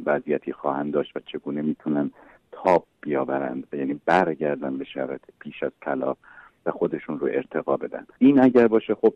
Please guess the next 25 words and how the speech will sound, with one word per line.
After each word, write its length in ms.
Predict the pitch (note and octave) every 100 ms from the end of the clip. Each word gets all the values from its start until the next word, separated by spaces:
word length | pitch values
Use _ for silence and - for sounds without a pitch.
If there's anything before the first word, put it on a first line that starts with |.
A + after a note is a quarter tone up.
| _
جنبهٔ 340 | F2+ E2 G2
مثبتی 880 | G#2 D#2+ - - G#2 _ F#2+ F#2 F#2
و 240 | F#2 F2 E2 -
جنبهٔ 360 | - D2+ D2+ F2+
حمایتی 760 | - D2+ D2 C#2+ C#2 - G#2+ D#2
از 200 | C#2 C2+ -
زنان 340 | E2 D2+ D#2+
رو 100 | D#2
در 220 | D2 C#2 -
جامعه 380 | - - D2
نشون 320 | D#2 D2 - E2
می‌ده، 260 | D#2+ D2+
برخلاف 440 | D2 E2 - D#2+ D#2
اون 260 | C#2 C#2+ D#2+ -
شکل 220 | - D2+
اول 340 | B1+ C#3+ D2
که 160 | D2+ -
ممکنه 400 | C3 - - -
بعض 200 | - C#3
زنان 280 | - - D2+
بخواد 260 | D3+ - - -
که 80 |
تحمل 480 | D2 C#2+ C2+ C#2 D#2
بکنن 480 | C#2+ C#2+ D2 C#2 C#2
و، 100 | C#2